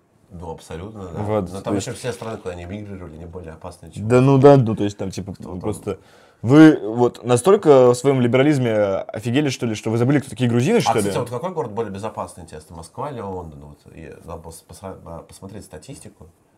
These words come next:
Speaker 1: Вот, ну, в плане уличной преступности. Как,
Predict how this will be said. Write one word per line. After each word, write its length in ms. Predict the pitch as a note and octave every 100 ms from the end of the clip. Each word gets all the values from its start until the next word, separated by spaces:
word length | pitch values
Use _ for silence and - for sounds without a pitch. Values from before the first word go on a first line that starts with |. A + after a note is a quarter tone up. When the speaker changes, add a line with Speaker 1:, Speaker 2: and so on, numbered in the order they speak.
| _ _ _ _ _ _ _ -
Speaker 1:
Вот, 120 | E2
ну, 100 | A#2+
в 60 | B2
плане 260 | B2+ C#3 B2
уличной 320 | A2 - G2
преступности. 560 | G2 - F#2+ D2+ -
Как, 120 | _